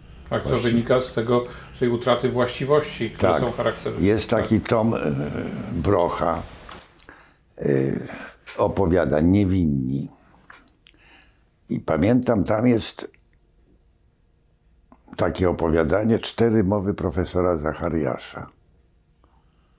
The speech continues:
Speaker 2: Pamiętam doskonale to opowiadanie,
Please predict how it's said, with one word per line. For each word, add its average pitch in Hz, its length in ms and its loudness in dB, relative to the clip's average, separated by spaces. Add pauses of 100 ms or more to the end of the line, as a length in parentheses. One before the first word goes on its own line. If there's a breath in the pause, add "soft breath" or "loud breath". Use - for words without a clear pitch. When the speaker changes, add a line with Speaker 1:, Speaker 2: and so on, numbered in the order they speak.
(1080)
Speaker 2:
Pamiętam 101 500 4
doskonale 92 560 2
to 90 160 2
opowiadanie, 82 680 2